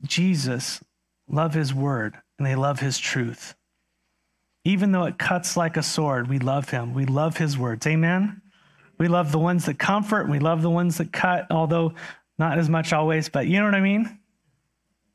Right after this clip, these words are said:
"My sheep know my voice." And so they're not gonna be able to endure it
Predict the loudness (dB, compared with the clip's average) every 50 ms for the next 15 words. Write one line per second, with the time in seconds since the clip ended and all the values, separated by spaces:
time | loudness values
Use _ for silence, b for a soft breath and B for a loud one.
0 | _ _ _ _ _ _ _ _ _ _ _ _ _ _ _ _ _ _ _ _
1 | _ _ _ _ -4 -2 -2 0 0 -2 -2 -2 -2 -2 0 0 0 -2 -4 -4
2 | -8 -10 -10 -14 -18 _ _ _ _ _ _ _ _ _ _ _ _ _ _ _
3 | _ _ _ _ _ _ _ _ _ _ _ _ _ _ _ _ _ _ _ _
4 | _ _ _ _ _ _ _ _ _ _ _ _ _ _ _ _ _ _ _ _
5 | _ _ _ -8 -6 -2 -2 0 0 0 0 -2 -4 -6 -10 -14 _ _ _ _
6 | _ _ _ _ _ _ _ _ _ _ _ _ _ _ _ _ _ _ _ _
7 | _ _ _ _ _ _ _ _ _ _ _ _ _ _ _ _ _ _ _ _
8 | _ _ _ _ -2 0 2 2 0 0 -2 -2 0 0 2 2 2 0 0 0
9 | 0 0 0 0 0 0 0 -2 -4 -8